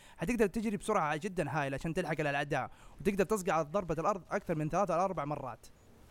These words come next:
وأضافوا كمان حاجة جدًا رهيبة في الجزء الثاني اللي هي الابيلتيز أو القدرات، إنه أول كانت بس حاجتين عندك، الآن صارت عندك ثلاثة قدرات يمديك تستخدمها. القدرة الثالثة كيف تستخدمها؟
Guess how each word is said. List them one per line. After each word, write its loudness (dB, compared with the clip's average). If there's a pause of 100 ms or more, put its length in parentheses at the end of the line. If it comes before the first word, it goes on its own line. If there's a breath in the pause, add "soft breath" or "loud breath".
(240)
وأضافوا 4
كمان -2
حاجة -2
جدًا -6
رهيبة -4
في -8
الجزء -4
الثاني -2
اللي -4
هي 4
الابيلتيز 0
أو 0
القدرات، 0 (220)
إنه 4
أول 4
كانت 0
بس 0
حاجتين -2
عندك، -6
الآن 2
صارت -2
عندك -4
ثلاثة 0
قدرات -2
يمديك -6
تستخدمها. -6
القدرة 2
الثالثة -2
كيف -4
تستخدمها؟ -4